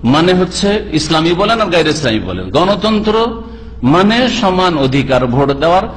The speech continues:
আমার ভোটের যা মূল্য, একজন আল্লাহর শত্রু, বেদিন, বেনামাজি, নাস্তিক, তারও মূল্য ওই রকমই। আল্লাহ এটা শক্তভাবে অস্বীকার করেছে, একটি আয়াতে না, বহু আয়াতে। লা ইয়াস্তাওয়ি আসহাবুন নার ওয়া আসহাবুল জান্নাহ। জান্নাতি জাহান্নামী দুনিয়াতেও সমান হইতে পারেন, আখিরাতেও সমান হইতে পারেন।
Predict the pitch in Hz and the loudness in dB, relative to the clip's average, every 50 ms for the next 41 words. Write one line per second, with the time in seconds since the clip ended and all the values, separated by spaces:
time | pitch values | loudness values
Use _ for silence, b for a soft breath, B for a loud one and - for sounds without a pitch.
0 | B B B B B 147 165 180 185 180 180 160 147 151 147 - 151 143 147 135 | B B B B B 0 2 2 2 2 2 2 2 2 2 2 2 2 2 2
1 | 151 170 175 196 214 220 220 220 226 226 240 240 - 175 175 165 156 165 196 185 | 0 0 0 0 -2 -2 -2 -2 -2 -2 -2 0 0 0 0 0 0 -2 -2 -2
2 | 180 151 147 156 160 165 160 160 160 - - - 233 233 226 - - 208 208 202 | 0 0 0 2 2 0 0 0 0 -2 0 0 0 0 0 0 -2 0 2 2
3 | 185 165 139 113 104 110 123 156 160 156 160 156 147 143 175 196 180 165 143 135 | 2 2 2 0 -2 0 2 4 4 4 4 4 2 0 0 0 0 0 0 -2
4 | 120 110 127 175 185 196 185 196 196 202 196 196 190 170 165 170 147 131 131 151 | -2 -2 0 0 0 2 2 0 0 2 2 0 0 0 -2 -2 0 0 0 0
5 | 185 190 175 - - - - 165 139 139 123 - - - 180 185 185 202 220 214 | 0 0 -2 -4 -6 -6 -6 -2 -2 -2 -4 -2 -2 2 2 4 4 4 2 2
6 | 190 156 131 117 107 95 - - - 98 87 - - - - - - - B B | 2 0 0 0 -2 -4 -8 -10 -10 -10 -10 -12 -12 -14 -14 -14 -14 -16 B B
7 | B B B B B B B B B B B B B B B B B - 127 139 | B B B B B B B B B B B B B B B B B 0 0 2
8 | 151 160 160 160 160 151 - 185 185 190 202 202 202 202 - - - - - - | 4 4 4 2 2 0 0 0 0 2 0 0 -2 -4 -8 -12 -14 -14 -14 -10
9 | - - - - 262 285 285 - - 269 220 220 185 165 147 - - 147 131 123 | -6 -4 0 2 2 2 2 0 0 0 2 4 4 2 2 2 0 0 0 -2
10 | - - - 87 82 - - - - - - - - - - - - - 139 185 | -2 -2 -6 -6 -6 -6 -6 -8 -8 -12 -16 -16 -18 -16 -16 -14 -2 0 2 2
11 | 208 208 - 220 220 208 180 160 151 - 156 143 139 127 143 175 196 208 160 127 | 2 0 0 0 2 2 4 2 2 2 0 0 2 2 2 4 4 4 4 4
12 | 117 104 101 - 135 127 143 160 175 180 175 - - - 175 165 165 135 139 - | 2 0 -2 -4 -2 -2 0 2 2 2 0 0 -2 -2 0 2 2 0 0 0
13 | - 143 139 135 143 175 196 220 262 302 277 220 165 135 - - 113 107 107 92 | 0 0 0 2 0 0 0 2 2 2 4 2 2 0 -2 -4 -8 -10 -8 -8
14 | 82 92 85 82 80 - - - - - - 107 110 143 160 180 196 202 214 202 | -8 -10 -12 -12 -14 -16 -18 -18 -18 -12 -6 -2 0 0 2 2 2 2 0 0
15 | 214 220 185 170 202 190 196 202 202 202 202 196 160 160 185 180 175 175 175 175 | 0 -2 0 0 0 0 2 0 0 -2 -2 -2 0 0 2 2 4 4 2 2
16 | 175 247 233 - - 220 220 208 196 185 175 196 185 185 180 160 143 143 135 - | 2 0 0 0 0 0 0 0 0 0 -2 -2 -2 -2 0 0 0 0 0 2
17 | 151 151 160 160 170 156 123 110 104 98 87 98 90 - 98 92 | 2 2 2 0 -2 -4 -4 -4 -4 -4 -8 -10 -12 -14 -14 -14